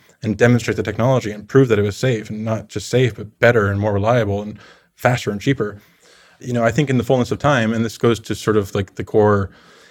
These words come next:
E A C insight, if you will, that there is a sort of, um, autocatalytic, self-fulfilling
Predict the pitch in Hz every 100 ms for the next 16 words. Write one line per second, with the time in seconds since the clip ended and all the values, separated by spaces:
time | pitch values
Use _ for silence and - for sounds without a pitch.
0 | _ - 135 117 113 110 120 123 107 104
1 | 104 98 98 98 - _ - 117 107 113
2 | 113 110 110 107 107 104 - 113 101 110
3 | 107 104 104 104 _ _ - 117 120 113
4 | 113 110 107 110 104 - _ - - _
5 | - - 117 113 - - - 120 110 110
6 | 110 101 101 95